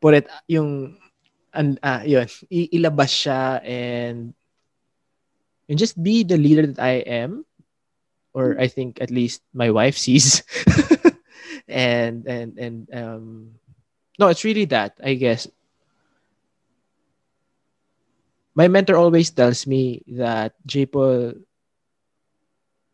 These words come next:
Speaker 1: they, you, it's not even, you haven't even sh-, shown the tip, the, like, what's really in, underneath the iceberg. And there's so much more in you." Sabi ko, "Talaga?"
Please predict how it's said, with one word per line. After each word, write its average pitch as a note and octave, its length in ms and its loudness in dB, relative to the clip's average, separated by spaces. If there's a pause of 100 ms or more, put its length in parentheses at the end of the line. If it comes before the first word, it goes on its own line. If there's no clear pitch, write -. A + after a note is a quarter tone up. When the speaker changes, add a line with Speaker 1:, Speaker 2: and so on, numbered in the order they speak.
(220)
Speaker 1:
they, C#3 340 -2 (300)
you, C#3+ 180 -8 (160)
it's - 240 -12
not D#3 280 -4
even, C3+ 600 -6
you D3 160 2
haven't D3+ 400 -2
even C3+ 580 -8 (380)
sh-, - 320 -8 (260)
shown C3+ 760 4
the C3 100 -4
tip, - 340 2
the, B2+ 440 4
like, C3 240 0
what's C#3+ 240 2
really C#3 240 6
in, C3 160 -4 (300)
underneath C3+ 720 4
the B2 120 -12
iceberg. A2+ 580 -12
And A#2+ 160 -12
there's C3+ 220 -4
so C3+ 160 0
much C3 240 -6
more A#2+ 160 -6
in A#2 160 -8
you." A#2 80 -8
Sabi D3+ 180 -4
ko, D#3+ 80 -2
"Talaga?" F3 380 4